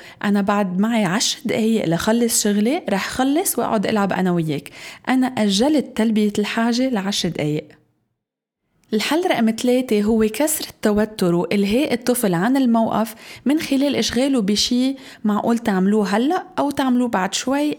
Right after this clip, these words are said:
أو تعملوه بس تفلوا من عند الناس. واستنادًا على العوامل المذكورة قبل، منعمل هيدا الحل لما يكون هيدي أول أو تاني مرة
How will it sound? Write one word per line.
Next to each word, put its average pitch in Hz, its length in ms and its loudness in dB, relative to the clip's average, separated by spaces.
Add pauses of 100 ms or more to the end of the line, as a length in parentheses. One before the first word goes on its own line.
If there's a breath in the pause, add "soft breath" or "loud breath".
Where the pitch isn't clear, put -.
أو 254 120 0
تعملوه 226 480 0
بس 202 200 -2
تفلوا 214 360 0
من 185 120 2
عند 170 180 0
الناس. 156 420 -2 (600 soft breath)
واستنادًا 302 640 2
على 220 180 2
العوامل 214 460 4
المذكورة 208 500 2
قبل، 170 400 0 (360 loud breath)
منعمل 269 380 2
هيدا 233 300 0
الحل 262 460 0
لما 208 280 2
يكون 233 300 0
هيدي 220 260 2
أول 277 380 0
أو 202 160 2
تاني 262 320 2
مرة 214 460 2